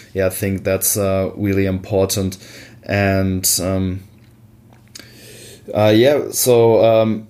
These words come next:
I think it was really interesting as well that you mentioned that, um, yeah, on, um, isolation lifts, uh, you should be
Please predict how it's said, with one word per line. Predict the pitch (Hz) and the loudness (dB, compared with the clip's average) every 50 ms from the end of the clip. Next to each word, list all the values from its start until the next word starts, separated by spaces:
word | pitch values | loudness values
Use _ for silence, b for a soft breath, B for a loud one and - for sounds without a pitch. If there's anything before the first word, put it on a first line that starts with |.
| - | -10
I | - 120 | -8 -8
think | 123 - 147 143 147 131 | -6 -4 -4 -4 -4 -4
it | - 123 123 123 | -6 -6 -4 -2
was | 123 123 120 123 | -2 -2 0 -2
really | 123 127 127 113 - | -2 -2 -2 -2 -4
interesting | 127 135 - - 131 123 - 120 110 | -4 -6 -4 -4 -4 -4 -4 -4 -4
as | 110 107 - | -4 -4 -2
well | 117 117 123 | 0 0 0
that | 117 113 107 104 - | 0 0 -2 -2 -2
you | 110 107 107 | -2 -2 -2
mentioned | 104 101 104 110 110 110 - 113 101 101 | -2 -2 -2 -2 -2 -2 -2 -4 -4 -2
that, | 107 101 101 101 - - - - | -2 -2 -2 -2 -6 -10 -10 -8
um, | - 101 101 98 98 95 98 98 95 95 95 - - _ _ _ _ _ _ _ _ _ | -8 -6 -6 -6 -6 -6 -6 -6 -6 -8 -10 -14 -20 _ _ _ _ _ _ _ _ _
yeah, | - 107 113 123 117 | -2 0 2 2 2
on, | 107 104 104 101 | 0 -2 -2 -2
um, | 98 98 95 95 95 98 98 - - b b b b b - | -4 -4 -4 -6 -8 -8 -12 -14 -20 b b b b b -6
isolation | 110 110 - - 110 107 107 107 - - 120 110 | -2 -2 -2 0 2 2 2 0 0 -2 -2 -2
lifts, | 113 117 117 - - - - - - b b b b b b _ _ - | -2 -2 -4 -6 -8 -8 -8 -8 -10 b b b b b b _ _ -14
uh, | - 98 101 98 98 98 98 98 98 95 95 b b b b b b - | -10 -10 -8 -6 -6 -6 -6 -6 -6 -8 -8 b b b b b b -10
you | 104 104 | -8 -6
should | - - - 107 101 - _ | -6 -4 -6 -6 -8 -10 _
be | - 110 101 101 101 101 98 101 98 | -8 -6 -4 -4 -4 -4 -6 -6 -10